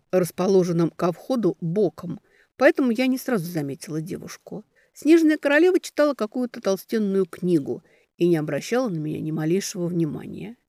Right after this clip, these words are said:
Тихо собрав вещи, я двинулась дальше исследовать помещение, но, проходя мимо кресла со своей новой соседкой, на грани слышимости прошептала: «Спасибо».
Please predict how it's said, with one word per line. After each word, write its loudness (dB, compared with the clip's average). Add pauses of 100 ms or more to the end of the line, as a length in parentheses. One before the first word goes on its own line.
(380)
Тихо 6
собрав -4
вещи, -2
я 0
двинулась 0
дальше -4
исследовать -4
помещение, -6 (440)
но, 4
проходя -2
мимо 0
кресла -2
со -16
своей 0
новой -2
соседкой, -6 (320)
на -2
грани 4
слышимости -6
прошептала: -8 (360)
«Спасибо». -10